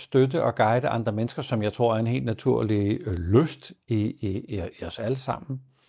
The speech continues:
M-, men man kan også lidt som, øh, i, i toerens univers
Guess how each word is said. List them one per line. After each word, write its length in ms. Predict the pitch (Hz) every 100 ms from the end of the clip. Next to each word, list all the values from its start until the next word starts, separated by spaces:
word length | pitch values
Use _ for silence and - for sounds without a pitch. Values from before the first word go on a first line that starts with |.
| _ _ _ _ _ _ _ _ _ _ _ _ _ _ -
M-, 380 | 131 120 135 - _ _ _ _
men 220 | 127 123 120
man 140 | 123
kan 140 | 131
også 320 | 131 127 156 160
lidt 280 | 139 156
som, 480 | - - 156 147 139
øh, 580 | 131 120 117 113 107 -
i, 260 | - - 131
i 80 | 151
toerens 500 | 131 156 151 151 135
univers 680 | - 131 117 110 117 139